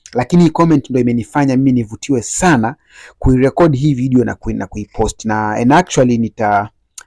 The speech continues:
nitawatag, uh, nitawatag hawa watu wa, wa Wizara ya Kazi, sijui labda Mheshimiwa Rais mwenyewe nitamtag. Yaani nitatag watu wengi, nitahashtag watu wengi sana ili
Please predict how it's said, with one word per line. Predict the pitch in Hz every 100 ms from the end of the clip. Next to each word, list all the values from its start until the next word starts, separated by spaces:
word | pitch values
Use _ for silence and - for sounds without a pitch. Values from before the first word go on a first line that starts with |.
| -
nitawatag, | 113 117 107 - - 147 127 156 220 _ _ _ _ _ -
uh, | 117 110 104 98 92 82 76 65 62 60 62 69 120
nitawatag | 120 117 110 - 151 143 123
hawa | 113 131 123 113
watu | 117 - 117 104
wa, | 95 87 82 73 73
wa | 98 104 98
Wizara | 113 104 113 107
ya | 98 -
Kazi, | 143 127 110 113
sijui | - 127 135 127
labda | 123 120 123 120 120 123 - - _ -
Mheshimiwa | 117 107 - 117 107
Rais | 123 127 117
mwenyewe | 113 127 123
nitamtag. | - 110 98 - 123 131
Yaani | 156
nitatag | 165 156 - 185 185
watu | 185 180 180
wengi, | 208 220 220 185 156
nitahashtag | 143 160 180 175 170
watu | 151 -
wengi | 180 214 214 156
sana | - 156 139
ili | 185 208 135 151